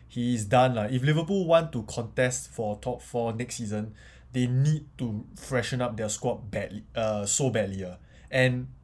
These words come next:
like, speaking of freshening up, right, Van Dijk, like, when I saw Van Dijk playing, right, he doesn't look like Van Dijk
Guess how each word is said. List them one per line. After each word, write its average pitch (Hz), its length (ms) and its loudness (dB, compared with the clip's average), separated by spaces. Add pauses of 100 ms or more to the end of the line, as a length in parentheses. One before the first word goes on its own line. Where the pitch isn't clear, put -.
like, 127 180 0
speaking 214 300 -4
of 165 140 -2
freshening 131 340 0
up, 98 140 -4
right, 92 220 -10 (560)
Van 139 260 4
Dijk, 127 240 8 (120)
like, 120 320 0 (420)
when 143 200 6
I 170 80 8
saw 240 220 6
Van 139 220 4
Dijk 160 240 8
playing, 123 280 2
right, 107 380 -2 (260)
he 143 320 -2
doesn't 147 420 6
look 151 140 0
like 110 280 -4 (340)
Van 113 320 0
Dijk 123 220 6